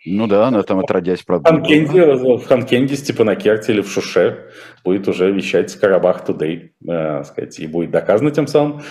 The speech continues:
Speaker 2: что армяне могут интегрироваться в современное азербайджанское общество.
Speaker 1: Ну-ну,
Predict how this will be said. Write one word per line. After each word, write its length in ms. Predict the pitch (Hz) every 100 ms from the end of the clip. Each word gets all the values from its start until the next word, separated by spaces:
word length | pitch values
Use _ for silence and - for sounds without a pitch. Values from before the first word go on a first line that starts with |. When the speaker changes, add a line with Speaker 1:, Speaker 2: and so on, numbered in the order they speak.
| -
Speaker 2:
что 160 | - -
армяне 320 | 87 95 110
могут 260 | 90 101 98
интегрироваться 580 | 98 90 90 95 98 110
в 40 |
современное 480 | - 92 87 87 95
азербайджанское 720 | 92 92 92 87 82 - 85
общество. 420 | 65 - - - _ _ _ _ - - - _ - - _ _ _ _ -
Speaker 1:
Ну-ну, 560 | 82 113 139 107 104